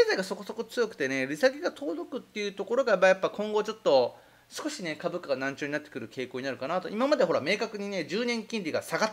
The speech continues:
たから株価上がるっつってね、私もTwitterとかでは、十年金利が下がったから株価もうどんどん上がりますよってこと言ったんですけど、今、ね、若干十年金利が戻してきたし、下がってはいかないので、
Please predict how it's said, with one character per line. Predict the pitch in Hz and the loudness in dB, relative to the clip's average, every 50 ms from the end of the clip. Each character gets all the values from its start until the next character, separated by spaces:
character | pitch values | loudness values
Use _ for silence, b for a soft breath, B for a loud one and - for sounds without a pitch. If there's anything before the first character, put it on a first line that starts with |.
| - - | -2 -4
た | - 139 | -4 -2
か | - 113 | -2 -2
ら | |
株 | 110 - 147 147 147 | -4 -4 -6 -4 -4
価 | 143 | -4
上 | 127 113 | -4 -2
が | 104 113 | -2 -2
る | 117 120 | -2 -4
っ | |
つ | 113 - - - | -6 -8 -14 -18
っ | |
て | - - | -12 -6
ね、 | 131 | -4
私 | 135 151 170 180 - | -4 -2 -2 -4 -4
も | 220 202 196 190 190 190 B B B - | -4 -2 -2 -4 -6 -10 B B B -10
Twitter | - 233 196 - 151 120 | -8 -6 -2 -2 -2 -2
と | - - | -2 -4
か | - 110 | -10 -8
で | 110 | -6
は、 | 110 107 104 B B B B B - | -6 -6 -6 B B B B B -12
十 | 147 139 180 214 | -6 -4 -2 -2
年 | 214 202 | -2 -2
金 | 185 226 | -4 -4
利 | 180 | -4
が | 147 | -4
下 | - 165 | -4 -2
が | 160 185 | -4 -4
っ | 185 | -2
た | 170 | -2
か | 139 | -4
ら | 120 123 | -4 -4
株 | - - 160 156 | -6 -6 -8 -4
価 | - 135 110 - - | -2 -2 -4 -4 -6
も | - 143 127 117 113 | -8 -8 -6 -6 -4
う | 110 | -2
ど | 123 170 | -2 0
ん | 160 | 2
ど | 139 | 2
ん | 120 | 2
上 | |
が | 113 127 | 2 2
り | 131 | 0
ま | 147 143 | -2 -2
す | - 143 | -2 -2
よ | 127 | -4
っ | 120 | -4
て | 120 - | -4 -8
こ | |
と | 113 110 | -14 -14
言 | 113 107 | -12 -12
っ | |
た | - 123 | -10 -12
ん | |
で | 113 - | -12 -12
す | |
け | 117 156 | -10 -8
ど、 | |
今、 | 233 262 262 180 147 B B B B B B B B - | -2 0 2 2 0 B B B B B B B B -4
ね、 | 226 196 - | -4 2 4
若 | 185 185 190 | 2 2 2
干 | - - 254 240 226 | 2 0 0 0 0
十 | 190 220 240 | 0 -2 -2
年 | 240 240 226 | -2 -4 -4
金 | - 240 226 | -4 -6 -4
利 | 202 | -2
が | 147 | -2
戻 | 127 131 135 156 170 | -2 -2 -2 -2 -2
し | 170 | -4
て | - 165 | -6 -8
き | - | -8
た | - 120 113 | -6 -8 -8
し、 | - - 123 117 113 117 120 | -6 -8 -8 -8 -8 -8 -8
下 | - - 180 | -4 -2 0
が | 196 233 | 0 0
っ | 226 | 0
て | - 127 | -2 -2
は | 113 | -2
い | 117 | -2
か | - 156 | -2 -2
な | 165 180 175 | -2 -4 -4
い | |
の | 165 156 | -6 -6
で、 | 170 214 226 196 151 - B | -2 2 2 4 2 2 B